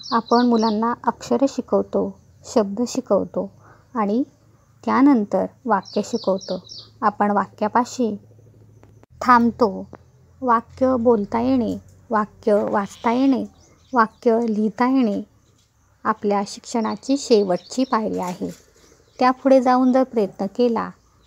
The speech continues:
आपल्या मनाची, बुद्धीची आणि नेत्रें-, इंद्रियांची शक्ती आणखी विकसित करू शकलो." नेत्रेंद्रियांची म्हणजे काय? डोळ्यांची.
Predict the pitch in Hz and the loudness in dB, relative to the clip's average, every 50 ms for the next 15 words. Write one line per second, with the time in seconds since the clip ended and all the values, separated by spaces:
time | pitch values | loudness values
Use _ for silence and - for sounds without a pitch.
0 | _ _ - 220 208 - - 202 196 196 202 208 214 196 202 202 202 202 - - | _ _ -6 -6 -4 -2 -2 -2 -2 0 -2 -2 -2 -2 -4 -6 -6 -8 -10 -4
1 | 240 254 269 285 - _ _ _ _ _ _ _ - 220 226 196 - - - 262 | -2 -2 -2 -2 -6 _ _ _ _ _ _ _ -4 -4 -4 -4 -4 -4 -2 -2
2 | 269 262 - - 208 190 196 190 _ _ _ _ _ _ _ _ - 233 208 202 | -2 -2 -2 -4 -4 -4 -4 -8 _ _ _ _ _ _ _ _ -4 -2 -2 0
3 | 208 226 247 247 _ _ _ _ _ _ - 240 233 226 220 - - 254 277 285 | 0 -2 -4 -6 _ _ _ _ _ _ -4 0 0 0 0 0 4 6 6 8
4 | 285 285 269 254 - _ - - - _ _ - - - 277 240 226 220 214 208 | 6 6 2 0 -8 _ -20 -20 -20 _ _ -20 -10 -2 0 2 2 2 2 2
5 | 208 214 208 220 226 233 - - 233 208 190 196 _ _ _ _ _ _ - - | 2 2 0 -2 -4 -4 -4 -4 -6 -6 -6 -6 _ _ _ _ _ _ -10 -4
6 | - 214 - _ - - 254 247 247 - - 254 214 202 208 208 _ - - 269 | -4 -4 -4 _ -10 -4 -4 -4 -4 -4 -8 -6 -6 -4 -4 -6 _ -2 0 0
7 | 269 262 220 - - 196 196 - - 220 226 - - - 190 196 196 - - 214 | 0 0 -2 -2 -2 -4 -4 -4 -6 -10 -10 -8 -2 -2 -2 -2 -2 -8 -8 -14
8 | - - 185 175 180 185 _ _ _ _ _ _ _ _ _ _ _ _ _ - | -12 -12 -12 -12 -12 -12 _ _ _ _ _ _ _ _ _ _ _ _ _ -2
9 | 240 233 220 220 - - 240 240 240 233 233 240 247 247 240 226 - 247 233 254 | 0 0 0 0 0 0 2 2 2 2 2 2 2 2 0 0 -2 -2 0 2
10 | 233 226 240 240 - 262 294 381 - _ _ - - _ _ _ - 240 214 226 | 2 2 0 0 -2 -2 -4 -4 -6 _ _ -20 -20 _ _ _ -8 0 2 4
11 | 214 202 196 190 185 185 175 - - 196 | 4 4 2 0 -4 -8 -10 -12 -14 -14